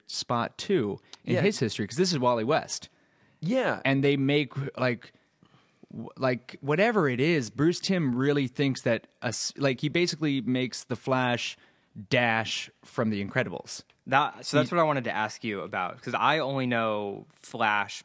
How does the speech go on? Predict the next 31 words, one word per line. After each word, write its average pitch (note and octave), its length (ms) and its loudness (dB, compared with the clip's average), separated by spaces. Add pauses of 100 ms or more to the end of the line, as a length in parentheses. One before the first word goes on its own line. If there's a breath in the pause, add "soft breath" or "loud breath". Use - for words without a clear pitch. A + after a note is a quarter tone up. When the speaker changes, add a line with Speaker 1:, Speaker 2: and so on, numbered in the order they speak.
Speaker 3:
post A2 500 -4 (240)
Jeff A2 240 -2
Johns F#2 300 -4
takeover. - 440 -10
Speaker 1:
Mm-hmm. G2 300 -2 (560)
Speaker 3:
It C3 120 -8
was, C3 260 -8 (220)
was C3 180 -8
he F3+ 140 0
this E3 240 -4
much D#3+ 160 0
of D3 80 -6
a D3 40 -2
dick C#3+ 380 -2
in C3 140 -4
the B2 80 -4 (160)
comics B2+ 380 -2
in C#3 60 -8
the C3 60 -4
nineties? C#3 540 -4 (160)
Speaker 1:
As C3 200 2
far F#3+ 180 2
as F3 120 2
I D#3 140 4
know, C#3 160 4
yes. G2+ 760 -4
Speaker 3:
Okay. A2 220 -2 (140)
Speaker 1:
He, B2+ 340 2
he B2 140 4
really A#2+ 560 2
was, G#2+ 420 -2